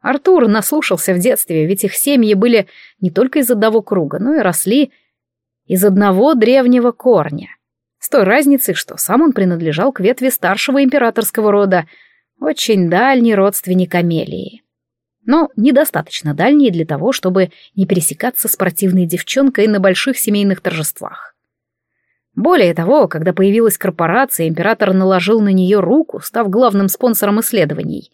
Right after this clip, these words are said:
а потом и третьим совладельцем. Семьи достигли соглашения о будущем браке тринадцатого принца Артура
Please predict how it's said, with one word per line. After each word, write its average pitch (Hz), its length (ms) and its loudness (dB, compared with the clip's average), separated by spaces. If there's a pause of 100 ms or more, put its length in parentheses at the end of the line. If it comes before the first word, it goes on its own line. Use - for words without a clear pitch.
(320)
а 151 100 -12
потом 240 320 0
и 277 160 2
третьим 262 400 -2
совладельцем. 226 840 -2 (560)
Семьи 320 460 2
достигли 254 520 2
соглашения 220 800 0
о - 20 -2
будущем 208 600 0
браке 190 420 0
тринадцатого 185 800 -2
принца 190 400 -2
Артура 226 560 -4